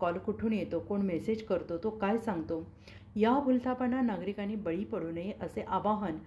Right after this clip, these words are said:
वारंवार करूनही देखील नागरिक बळी पडतात. ही दुर्दैवी बाब आहे, याकडे पोलिसांनी लक्ष वेधले आहे.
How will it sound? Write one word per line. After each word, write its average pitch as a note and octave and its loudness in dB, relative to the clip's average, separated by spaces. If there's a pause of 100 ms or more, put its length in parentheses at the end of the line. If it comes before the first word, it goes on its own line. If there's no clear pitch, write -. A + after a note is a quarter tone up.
(340)
वारंवार C4 4
करूनही F#3+ -2
देखील E3+ -8 (260)
नागरिक A3+ 4
बळी F3 2
पडतात. F3+ -2 (180)
ही B3 2
दुर्दैवी G3+ 2
बाब E3 0
आहे, E3+ -4
याकडे E3+ -2
पोलिसांनी G3 -2
लक्ष F3 -2
वेधले D#3 -2
आहे. D3+ -6